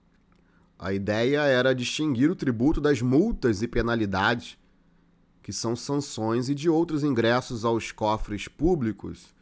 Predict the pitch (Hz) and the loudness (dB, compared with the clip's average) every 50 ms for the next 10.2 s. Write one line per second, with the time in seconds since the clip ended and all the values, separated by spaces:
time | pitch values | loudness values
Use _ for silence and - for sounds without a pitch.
0 | _ _ _ _ _ _ _ _ _ _ _ _ _ _ _ - - 117 123 131 | _ _ _ _ _ _ _ _ _ _ _ _ _ _ _ -8 -4 -2 0 0
1 | 147 143 - - - 120 117 123 123 123 - - - - - 120 123 120 - 139 | 0 -2 -4 -4 -2 0 0 0 -2 -4 -6 -12 -20 -12 -8 -6 -6 -6 -6 -8
2 | 123 - - - 110 113 110 104 98 - - - - - _ _ _ _ _ _ | -8 -6 -4 -2 0 0 0 0 -2 -6 -10 -12 -16 -20 _ _ _ _ _ _
3 | _ _ _ - 120 123 127 131 120 95 98 107 113 107 101 98 92 - 82 80 | _ _ _ -4 2 4 4 4 4 2 0 -2 -2 -2 -2 -4 -8 -10 -14 -14
4 | - - _ _ _ _ _ _ _ _ _ _ _ _ _ _ _ _ _ _ | -16 -18 _ _ _ _ _ _ _ _ _ _ _ _ _ _ _ _ _ _
5 | _ _ - 101 113 101 98 120 123 123 113 110 113 123 131 - - 143 135 - | _ _ -8 -6 -6 -4 -4 -4 -2 0 0 0 0 0 -2 -2 -6 -8 -8 -8
6 | - - 143 143 139 135 135 - 120 120 123 139 143 139 131 117 135 139 - 139 | -8 -6 -2 -2 -2 -2 -2 -2 -2 0 2 2 2 2 0 0 -2 -2 -2 -2
7 | 143 139 131 - 117 117 120 123 131 - - 135 131 123 120 127 123 127 135 139 | -2 -2 0 0 2 2 4 2 2 -2 -6 -8 -8 -6 -4 -2 0 0 -2 -4
8 | 139 - - 117 - - 127 135 139 135 127 - - - 123 131 127 135 131 - | -6 -8 -12 -12 -8 -6 -4 -2 -2 -2 -2 -4 -4 -4 -2 -2 -2 -4 -4 -2
9 | 127 131 127 135 135 123 120 123 127 135 127 - 139 123 - - 123 120 120 110 | -4 -4 -2 -2 0 0 2 2 0 0 -2 -4 -6 -8 -4 -2 0 0 2 0
10 | 104 92 - | 0 -4 -8